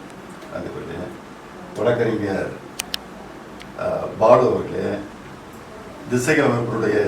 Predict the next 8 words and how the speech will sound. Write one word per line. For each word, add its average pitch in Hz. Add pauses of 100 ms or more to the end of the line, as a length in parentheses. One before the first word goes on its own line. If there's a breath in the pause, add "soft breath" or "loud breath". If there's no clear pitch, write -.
(100)
சென்னை 117 (220)
மாவட்ட 120
பொறுப்பாளர் 95 (460)
திருமதி 92 (1040)
செல்ல 104 (100)
மனோகரி 92 (340)
அவர்களே, - (880)
அ, -